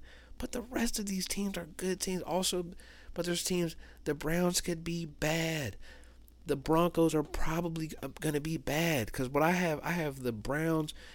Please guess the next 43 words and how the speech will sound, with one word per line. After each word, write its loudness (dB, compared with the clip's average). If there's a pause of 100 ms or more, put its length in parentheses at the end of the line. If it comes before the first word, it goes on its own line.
at -4
nine 2
and 0
eight, 0
Titans 0
at -2
eight -2
and -4
nine, -2
Patriots 2
at -2
seven 4
and -2
ten. 0
Then 0
you 2
have 0
the -2
Broncos -2
at -4
six 2
and 0
eleven, 2 (600)
the -4
Texans 2
at 4
four 4
and 0
thirteen, 2
the -4
Colts 2
at 0
three 0
and 0
fourteen, -2
the -4
Raiders 4
at -2
two 2
and 0
fifteen. -4
So -4 (160)
Broncos, 2